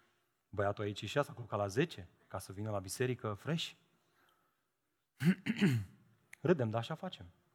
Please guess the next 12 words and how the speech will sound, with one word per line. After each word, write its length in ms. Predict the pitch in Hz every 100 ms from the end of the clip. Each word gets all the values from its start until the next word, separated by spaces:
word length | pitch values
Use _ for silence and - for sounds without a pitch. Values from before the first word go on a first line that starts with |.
| _ _ _ _ _
De 80 | 107
multe 260 | 131 175 165
ori 80 |
așa 180 | 156 -
facem, 320 | - 151 123
ne 120 | 113 110
luăm 460 | 120 160 165 156 - - - _ _ _ -
<clears throat> 460 | 190 123 104 - - _ _ _ _ _ _ _
acceptarea 560 | - - 131 - 165 147
înaintea 220 | 120 107
lui 100 | 104
Dumnezeu 440 | 101 101 110 98